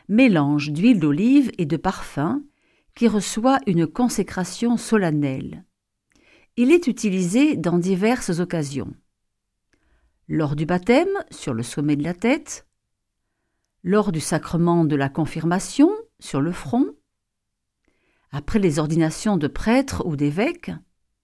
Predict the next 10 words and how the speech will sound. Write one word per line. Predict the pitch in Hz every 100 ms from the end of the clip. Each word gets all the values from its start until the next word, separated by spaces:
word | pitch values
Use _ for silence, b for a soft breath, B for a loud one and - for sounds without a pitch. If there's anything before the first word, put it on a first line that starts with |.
| _ _ _ -
et | 240
enfin, | 165 - - 160 233 - _ _ _ _ _ _
lors | 214 269 349 269
de | 160
l'inauguration | 175 269 285 185 190 190 185 - 170
des | 151 240 220
églises | 165 165 226 269 226
et | 165
des | 220 175
autels. | 147 - 139 - 147